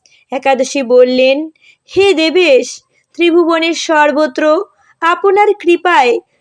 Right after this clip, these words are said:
সর্ববিঘ্ন নাশিনী ও সর্বদায়িনী রূপে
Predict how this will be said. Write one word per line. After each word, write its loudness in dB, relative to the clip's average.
সর্ববিঘ্ন -2
নাশিনী -2
ও 0
সর্বদায়িনী 0
রূপে 0